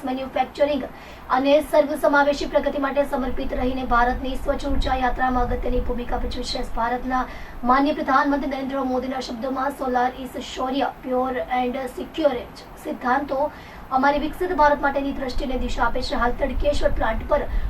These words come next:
આઠસો મેગાવોટની વ્યાવસાયિક ઉત્પાદન શરૂઆત કરી છે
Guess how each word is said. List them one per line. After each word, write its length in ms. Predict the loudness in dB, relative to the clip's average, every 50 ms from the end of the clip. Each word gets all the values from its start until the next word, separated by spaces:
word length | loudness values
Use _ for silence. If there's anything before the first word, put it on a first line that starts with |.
| -2 0
આઠસો 400 | 2 4 4 4 4 4 4 4
મેગાવોટની 600 | 4 4 4 4 4 6 6 4 4 4 0 -2
વ્યાવસાયિક 680 | 0 2 2 2 2 2 2 2 2 2 0 0 0
ઉત્પાદન 520 | 0 0 0 -2 -4 -4 -4 -4 -4 -4
શરૂઆત 440 | -6 -4 -4 -2 0 0 0 0 0 -2 -4
કરી 140 | -6 -6 -6
છે 440 | -8 -8 -6 -6 -6 -8 -10 -14